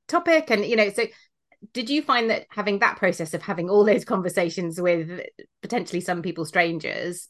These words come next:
albeit on Zoom, and you've got that permission, made it easier to have those other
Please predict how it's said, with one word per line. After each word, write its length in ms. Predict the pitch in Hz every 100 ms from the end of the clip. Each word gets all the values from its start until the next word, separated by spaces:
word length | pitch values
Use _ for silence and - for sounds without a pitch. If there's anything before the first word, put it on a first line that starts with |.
| _
albeit 360 | 185 165 165 156
on 180 | 165 151
Zoom, 380 | 170 160 165
and 120 | 165 165
you've 120 | 160
got 160 | 190
that 160 | 160 -
permission, 400 | 175 165 156 139 - - 190
made 220 | 196 190
it 100 | 214
easier 320 | 202 180 175
to 120 | 190
have 260 | - 170 156 175
those 480 | 170 165 160 - - _ _ _ 220
other 480 | 165 170 160 160